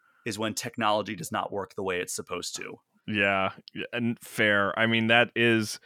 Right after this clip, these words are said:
Speaker 2: the thing that drives me crazy often is, like, this thing has been working for months, and now it is not working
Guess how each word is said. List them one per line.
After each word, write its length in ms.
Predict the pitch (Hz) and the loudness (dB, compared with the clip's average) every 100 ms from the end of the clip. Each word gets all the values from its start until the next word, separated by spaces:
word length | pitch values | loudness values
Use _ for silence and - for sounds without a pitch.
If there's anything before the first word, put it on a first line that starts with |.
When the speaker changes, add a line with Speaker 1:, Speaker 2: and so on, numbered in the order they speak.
| - - _ | -20 -20 _
Speaker 2:
the 100 | 120 | -6
thing 220 | - 135 | 2 4
that 140 | 127 104 | 4 4
drives 400 | 107 101 98 101 | 4 4 4 2
me 140 | 98 | -2
crazy 600 | 95 - 85 92 87 85 - | -2 -2 0 0 -2 -4 -4
often 420 | 87 90 - 82 | -4 -4 -4 -4
is, 200 | 85 85 | -4 -4
like, 320 | 90 85 87 - _ _ _ _ _ | -2 -2 -4 -14 _ _ _ _ _
this 180 | 123 - | 0 6
thing 180 | 170 170 | 6 6
has 120 | 147 | 6
been 180 | 147 123 | 6 8
working 480 | 131 - 127 120 | 6 6 2 2
for 160 | - 110 | 0 2
months, 500 | 107 101 82 - - - _ | 4 4 2 -6 -10 -14 _
and 180 | 107 110 | 2 6
now 240 | 110 120 | 8 8
it 80 | 120 | 8
is 180 | 113 104 | 6 4
not 260 | 107 - | 2 2
working 440 | - 98 - 95 | 0 0 0 -2